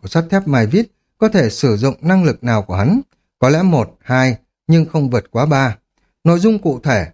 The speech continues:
ở trước khi cố định xuống, nó không chịu sự khống chế của Glenn, thuần túy là phải tùy vào cơ hội.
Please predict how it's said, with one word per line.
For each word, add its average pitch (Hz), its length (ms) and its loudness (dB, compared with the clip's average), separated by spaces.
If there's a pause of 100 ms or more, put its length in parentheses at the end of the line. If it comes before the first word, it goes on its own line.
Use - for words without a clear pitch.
ở 143 140 0
trước 220 220 -2
khi 135 220 -2
cố 143 180 0
định 170 240 -2
xuống, 147 320 0 (260)
nó 190 100 2
không 202 220 0
chịu 139 180 -2
sự 107 220 -6
khống 143 240 0
chế 156 240 0
của 104 300 -2
Glenn, 123 260 0 (380)
thuần 147 220 2
túy 160 240 0
là 180 120 0
phải 92 120 -6
tùy 107 240 -2
vào 85 120 -6
cơ 135 200 -2
hội. 127 260 0